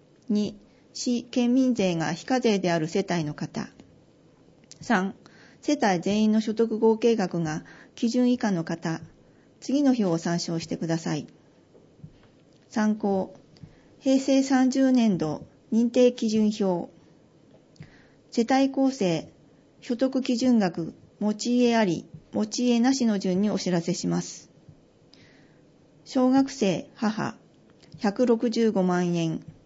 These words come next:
二百三十八万円。小学生二人、父、母、二百八十万円、三百五十万円。小学生、父、母、祖母、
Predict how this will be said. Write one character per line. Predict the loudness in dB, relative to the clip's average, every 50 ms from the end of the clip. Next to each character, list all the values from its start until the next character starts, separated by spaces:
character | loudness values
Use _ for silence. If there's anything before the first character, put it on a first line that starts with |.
| _ _ _ _ _ _ _ -2
二 | 2 4 4
百 | 4 2 -2
三 | -2 2 4 4 4 4
十 | 4 2 0
八 | 0 -2 -4 -4 -2 0
万 | 0 0 0 0 0
円。 | -2 -2 -4 -6 -10 -14 -20 -20 _ _ _ _ _ _ -20 _ -20 -20 -20 -20 -20 _ -10
小 | -4 0 2 4 4
学 | 4 4 2 2
生 | 0 0 0 0 0
二 | 0 -2 -4 -2 0 0
人、 | 0 0 -4 -4 -8 -14 -20 -16
父、 | -16 -14 -8 -4 -4 -4 -2 -4 -6
母、 | -4 -4 -2 -2 -2 -4 -6 -8 -12 -20 -20 -20 -20 _ _ _ _ _ _ -20 -20 -20 -20 -20 -20 -10 -2 2
二 | 4 6
百 | 6 6 4 2
八 | 2 2 2 0 -2 0
十 | 0 2 2 4
万 | 4 4 4 2 2
円、 | 2 0 -2 -4 -6 -8 -12 -20 _ _ _ _ _ _ _ _
三 | -2 2 2 4 4
百 | 4 2 2 0 -2
五 | -2 -2 -2
十 | 0 0 0 2
万 | 2 2 2 2 0 0
円。 | -2 -4 -6 -8 -12 -20 -20 -20 _ _ _ _ _ _ -20 -20 -20 -20 -20 -20 -20 _ _ _ _ _ _ _ -12
小 | -4 0 4 6 6
学 | 6 4 4 0
生、 | -2 -2 0 0 0 -2 -6 -14 -20 _ -14
父、 | -12 -12 -10 -8 -4 -4 -4 -4 -4 -8 -12
母、 | -6 -4 -2 -2 -2 -2 -6 -6 -8 -10
祖 | -4 -2 0 0
母、 | 0 0 -4 -6